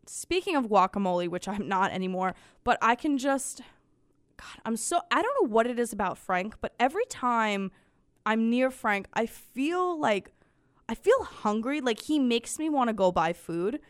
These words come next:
And I'm not sure if it's just because he's hungry, 'cause I know he's hungry. But whenever I see him, I'm like, "I should get halal. Like, I should get a taco or some shit." I don't know why.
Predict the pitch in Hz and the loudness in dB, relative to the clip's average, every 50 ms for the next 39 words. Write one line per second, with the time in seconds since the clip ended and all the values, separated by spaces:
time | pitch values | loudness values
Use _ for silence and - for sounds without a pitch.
0 | _ _ _ _ _ _ - _ _ 240 240 262 269 269 269 285 370 415 - - | _ _ _ _ _ _ -20 _ _ 2 4 4 4 4 4 2 2 0 -4 -4
1 | 440 427 415 359 311 262 - - 233 226 - - - - - - 208 190 - - | -2 -2 -2 -2 -4 -6 -4 -4 -4 -4 -4 -8 -10 -8 -4 -4 -4 -4 -4 -8
2 | - 185 185 - - 220 240 240 277 285 277 - 247 214 214 196 190 190 180 170 | -6 -6 -6 -4 -2 -4 -2 -2 -4 -6 -6 -6 -6 -6 -4 -4 -4 -4 -4 -4
3 | 165 143 156 185 190 - 254 262 - - 277 285 294 294 320 330 339 403 - - | -4 -4 -4 -6 -4 -6 -6 -6 -4 -4 -2 -2 -2 -2 -2 -4 -4 -6 -8 -12
4 | _ _ _ _ _ _ _ _ _ - _ 247 247 262 294 330 349 359 381 370 | _ _ _ _ _ _ _ _ _ -4 _ 2 6 6 6 6 6 2 2 0
5 | 359 302 - 285 269 262 240 226 202 202 196 185 - - _ _ _ _ _ _ | 0 -2 -2 -2 0 0 0 0 -2 -2 -4 -4 -6 -8 _ _ _ _ _ _
6 | _ _ _ _ _ _ - 190 220 262 254 - - - 302 226 - 254 220 - | _ _ _ _ _ _ -2 0 0 0 0 -2 -4 -4 -6 -2 0 0 0 0
7 | - 185 190 208 202 - - 202 - _ _ _ - 208 190 - - 190 196 196 | 0 0 0 0 0 -4 -6 -10 -12 _ _ _ -4 -4 -4 -2 -2 -2 -2 -2
8 | - - 247 196 - 208 170 180 - - 180 185 - - 107 120 117 - - - | -2 -6 -6 -4 -2 -4 -4 -4 -4 -2 -2 -2 -2 -6 -6 -6 -6 -6 -8 -12
9 | - 185 - - 160 131 - - - _ - - - - _ - 214 220 247 302 | -12 -12 -10 -8 -8 -8 -8 -12 -18 _ -20 -20 -20 -12 _ -2 2 2 2 2
10 | 359 - 311 302 311 339 349 330 339 311 - _ _ _ _ _ - 180 175 165 | 2 0 0 2 2 2 0 -2 -6 -6 -8 _ _ _ _ _ -10 -10 -4 -4
11 | 165 170 196 214 185 - - - - 196 | -4 -2 0 -2 -2 -2 -4 -8 -12 -14